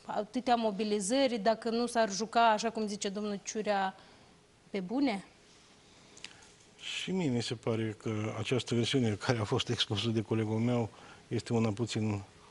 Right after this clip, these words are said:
Speaker 2: exotică, cu toate că este logică.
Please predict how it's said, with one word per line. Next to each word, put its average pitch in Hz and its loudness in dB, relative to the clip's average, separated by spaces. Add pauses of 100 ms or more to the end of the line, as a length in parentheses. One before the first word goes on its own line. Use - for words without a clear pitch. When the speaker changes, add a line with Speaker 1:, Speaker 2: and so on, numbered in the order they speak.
(400)
Speaker 2:
exotică, 117 2
cu 110 0
toate 160 4
că - 0
este 156 2 (100)
logică. 151 2